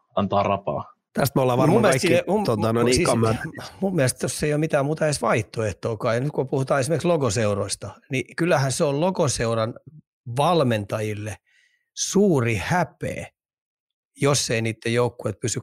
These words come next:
Speaker 3: kurialaisena junioripeleissä. Se on itse asiassa, ne ei ole tehtäviensä tasalla. Tää on vaan tämmönen
Speaker 1: Mm.
Speaker 3: mun, niinku, ajatuksen
Speaker 1: Mut en mä tiedä sitten, onko se, onko se,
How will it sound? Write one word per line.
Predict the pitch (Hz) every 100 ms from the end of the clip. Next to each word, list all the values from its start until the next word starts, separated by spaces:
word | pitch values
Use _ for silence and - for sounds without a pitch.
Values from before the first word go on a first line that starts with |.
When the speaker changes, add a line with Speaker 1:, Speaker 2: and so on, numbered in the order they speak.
| -
Speaker 3:
kurialaisena | 131 120 107 104 104 107
junioripeleissä. | 107 120 113 98 107 - 82 90 - - _ _ _ _ -
Se | 147
on |
itse | 139 - 139
asiassa, | 117 110 135 123 127
ne |
ei | 196
ole | 135 -
tehtäviensä | 196 - 113 110 107 107 -
tasalla. | 120 101 87 - - -
Tää | 175
on | 139
vaan | 143 131
tämmönen | 143 120 113
Speaker 1:
Mm. |
Speaker 3:
mun, | 117 147 104
niinku, | 104 117 107 _ -
ajatuksen | 127 113 104 - 90
Speaker 1:
Mut | 127
en | 226 226
mä |
tiedä | 196 226 220
sitten, | 180 190 190 180
onko | 226 233
se, | 214 170 -
onko | 226
se, | -